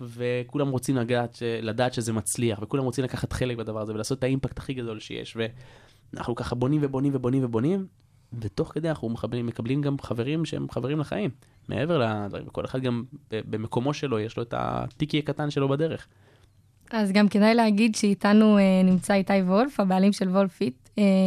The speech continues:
Speaker 2: שהשתתף בנינג'ה ישראל, היה נגד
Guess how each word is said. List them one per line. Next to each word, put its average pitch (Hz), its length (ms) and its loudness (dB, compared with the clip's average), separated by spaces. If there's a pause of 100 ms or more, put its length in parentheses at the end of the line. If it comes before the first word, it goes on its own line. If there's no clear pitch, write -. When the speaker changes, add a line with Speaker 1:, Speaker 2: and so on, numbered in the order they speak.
Speaker 2:
שהשתתף 190 1120 0
בנינג'ה 202 360 6
ישראל, 190 600 2 (140)
היה 202 160 2
נגד 196 240 2